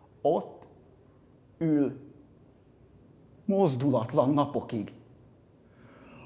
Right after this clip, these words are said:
Arcán villócba tükröződik a folyó, az első felröppenő virág Tibike testén bújik elő.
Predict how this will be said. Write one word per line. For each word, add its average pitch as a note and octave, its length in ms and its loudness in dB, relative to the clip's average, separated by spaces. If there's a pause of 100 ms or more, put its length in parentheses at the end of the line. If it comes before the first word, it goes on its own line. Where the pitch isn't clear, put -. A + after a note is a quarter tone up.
(100)
Arcán E3+ 600 2
villócba D#3 580 2
tükröződik C3+ 600 0
a C#3 40 -4
folyó, E3 580 2 (1500)
az - 200 -10
első F3 460 -4
felröppenő A#2+ 1040 -2
virág C#3+ 460 -4 (1300)
Tibike D3+ 440 8
testén B2 560 -2
bújik B2+ 380 2
elő. G2 360 -4